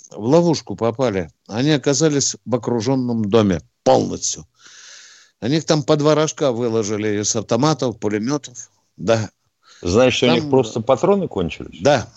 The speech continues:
Speaker 1: да, да, да, да,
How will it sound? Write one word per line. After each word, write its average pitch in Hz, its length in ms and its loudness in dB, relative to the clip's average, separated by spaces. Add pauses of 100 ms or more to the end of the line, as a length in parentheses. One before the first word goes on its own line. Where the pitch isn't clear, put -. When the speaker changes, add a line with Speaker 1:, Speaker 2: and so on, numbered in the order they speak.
(140)
Speaker 1:
да, 104 400 2
да, 98 480 -2 (680)
да, 120 240 -2 (760)
да, 104 240 -6